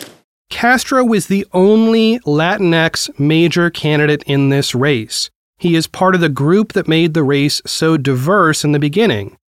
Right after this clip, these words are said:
But as the year went on, candidates of color and women have left the field.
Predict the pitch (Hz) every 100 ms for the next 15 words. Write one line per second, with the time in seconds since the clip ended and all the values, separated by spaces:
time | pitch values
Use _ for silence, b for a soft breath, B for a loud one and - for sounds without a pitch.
0 | _ - 170 180 180 160 160 165 160 156
1 | 208 240 170 165 170 - 165 160 - 151
2 | - 196 202 190 170 156 143 185 185 151
3 | 160 165 151 135 147 143 165 - 151 113
4 | 90 -